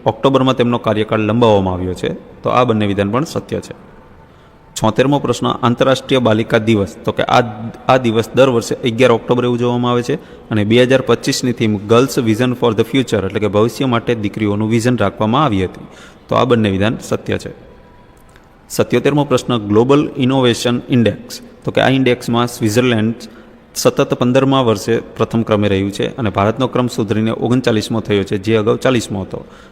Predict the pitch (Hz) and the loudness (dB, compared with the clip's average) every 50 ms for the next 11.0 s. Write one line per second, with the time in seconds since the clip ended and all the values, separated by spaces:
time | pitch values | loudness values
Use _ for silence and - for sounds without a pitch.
0 | - - - 127 120 123 127 127 117 104 98 110 110 107 - 113 107 - - 95 | -14 -4 -2 0 2 2 2 2 2 0 0 0 0 -2 -2 -4 -6 -6 -6 -8
1 | 95 - - - - - - - - - - - - _ - _ - - - - | -8 -10 -14 -18 -20 -20 -20 -20 -20 -20 -20 -20 -20 _ -20 _ -20 -20 -20 -20
2 | - - - - - - - - - - - - - 123 - 127 117 113 135 143 | -20 -20 -20 -20 -20 -20 -20 -20 -20 -20 -12 -8 -8 0 2 4 4 4 4 2
3 | 147 143 - - 120 - - 131 120 101 107 113 - - - 143 139 127 117 104 | 2 0 0 -2 -2 -2 -2 -2 0 0 0 0 0 0 2 2 2 2 0 2
4 | 107 117 110 - - 123 110 110 101 95 95 - - - 101 - 120 120 123 123 | 4 2 2 2 0 -2 0 0 0 0 -2 -4 -6 -6 -2 0 0 2 2 2
5 | 127 127 131 - - 120 117 - - 117 117 110 - 113 107 113 104 104 110 113 | 0 -2 -2 -2 -2 -2 0 0 0 0 -2 -2 -2 0 2 2 2 2 0 -2
6 | 107 - - 113 113 117 113 107 104 95 98 107 117 135 139 117 107 101 95 90 | -2 0 0 2 2 2 2 2 0 2 2 2 2 2 2 2 0 0 0 -2
7 | - - - 101 101 98 120 - - 117 123 135 135 123 110 101 - - 131 127 | -4 -6 -6 -6 -4 -4 -4 -2 -2 2 4 4 4 4 2 -2 0 0 2 2
8 | 123 113 110 110 110 107 101 101 98 95 92 101 101 101 104 107 110 113 113 113 | 4 2 4 2 2 2 0 0 -2 -2 0 0 0 2 2 0 2 2 0 0
9 | - - - - - - - - - - - - - - 127 127 143 156 156 - | 0 -4 -8 -10 -10 -14 -20 -20 -20 -20 -20 -14 0 2 4 4 4 4 2 2
10 | 147 120 120 120 - - 127 123 110 104 107 123 135 143 117 101 95 92 95 107 | 2 4 4 2 2 0 0 0 2 2 2 4 4 2 2 2 0 0 0 -4